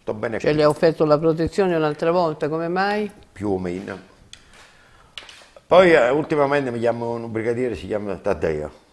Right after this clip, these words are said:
Speaker 1: la compagnia, un bravo ragazzo, un, un carabiniere onesto. Dice, "Cioè, cioè, te, mettere a me in mezzo a fare la proposta a te, se te ne vuoi andare, non te ne vuoi andare." Ma dice, io ho fatto richiesta per,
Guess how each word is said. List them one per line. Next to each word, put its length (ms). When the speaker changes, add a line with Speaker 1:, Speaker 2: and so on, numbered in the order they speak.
Speaker 1:
la 100
compagnia, 280
un 80
bravo 220
ragazzo, 560
un, 80
un 420
carabiniere 520
onesto. 680
Dice, 300
"Cioè, 440
cioè, 200
te, 380
mettere 400
a 60
me 140
in 120
mezzo 280
a 20
fare 240
la 160
proposta 340
a 60
te, 200
se 140
te 120
ne 100
vuoi 240
andare, 400
non 120
te 100
ne 80
vuoi 220
andare." 300
Ma 60
dice, 220
io 160
ho 20
fatto 400
richiesta 840
per, 760